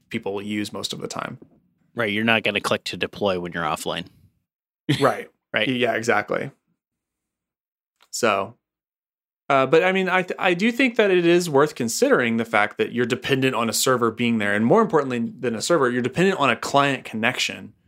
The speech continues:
Speaker 1: from, on a potentially, you know, on, on whatever the client's connection is to a server. And you're dependent on that being reliable. Um, that is worth knowing and considering.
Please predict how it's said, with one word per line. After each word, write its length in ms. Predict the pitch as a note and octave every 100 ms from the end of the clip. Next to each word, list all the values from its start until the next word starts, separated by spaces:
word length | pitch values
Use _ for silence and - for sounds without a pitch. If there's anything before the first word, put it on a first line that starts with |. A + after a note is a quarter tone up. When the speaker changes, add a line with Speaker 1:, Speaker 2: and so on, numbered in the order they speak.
| _ _ _ _ _ _ _ -
Speaker 1:
from, 240 | C3+ B2+ A#2
on 160 | B2
a 40 | A#2
potentially, 880 | - C3+ B2+ B2 A2+ A2 G#2+ G#2+ C#3 _ _ _ _ _ _ _ _ -
you 80 | A#2+
know, 260 | G2+ G2 -
on, 180 | A#2+ -
on 260 | D3 C3
whatever 340 | B2+ C3+ D#3+ E3
the 100 | D3+
client's 300 | D#3 D3+ C#3+
connection 380 | C#3+ C#3+ C#3 A#2
is 480 | C3+ B2+ G2 - - _ _ _ -
to 220 | F3 E3
a 80 | A2
server. 420 | - G#2+ - -
And 200 | - C3+
you're 220 | C#3 B2 - -
dependent 380 | C3+ E3+ F3 D3+
on 80 | B2
that 220 | G2+ A2
being 240 | C#3 C3+
reliable. 680 | A2 G2+ G#2 A2+ G2 - _ _ _ _ _ _ _
Um, 300 | A2+ G#2 G2+ -
that 120 | D#4
is 180 | E4+ A3+
worth 360 | D3+ G3 -
knowing 480 | A#2+ A2+ D#3+ G2 -
and 160 | A#2 A#2+
considering. 720 | G#2+ - B2 A2 - -